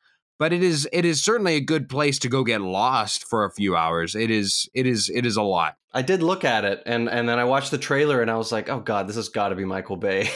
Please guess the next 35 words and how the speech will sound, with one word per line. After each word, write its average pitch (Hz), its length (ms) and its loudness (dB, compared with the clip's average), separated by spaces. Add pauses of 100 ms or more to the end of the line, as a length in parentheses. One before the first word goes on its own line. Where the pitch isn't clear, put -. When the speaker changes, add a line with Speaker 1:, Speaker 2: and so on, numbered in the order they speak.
Speaker 2:
<laughs> - 140 -6
Speaker 1:
It 160 300 2
Speaker 2:
I 156 60 4
Speaker 1:
is, 151 180 4
Speaker 2:
checked, 147 380 0 (120)
Speaker 1:
it 127 200 0
Speaker 2:
and 135 140 4
Speaker 1:
is 131 100 0
the - 60 -2
Speaker 2:
sure 208 120 4
Speaker 1:
most, 220 140 4
Speaker 2:
enough, 131 460 0 (200)
Speaker 1:
yes. 104 400 0
Speaker 2:
<laughs> 156 140 -2
it 156 180 2
was 143 240 0
Mike-, 139 220 -2 (180)
uh, 202 100 2
just 269 200 0
from 277 160 2
the 185 80 2
trailer, 185 640 2
man, 98 360 -2
just 214 220 0
from 180 180 0
the 131 80 0
trailer. 127 540 0
Speaker 1:
Of 131 160 -2
course, 127 280 4
Speaker 2:
Okay. 98 60 2
Speaker 1:
the 113 60 2
swinging 147 800 2
camera 120 360 -2
shots, 107 240 -2
yes. 131 180 0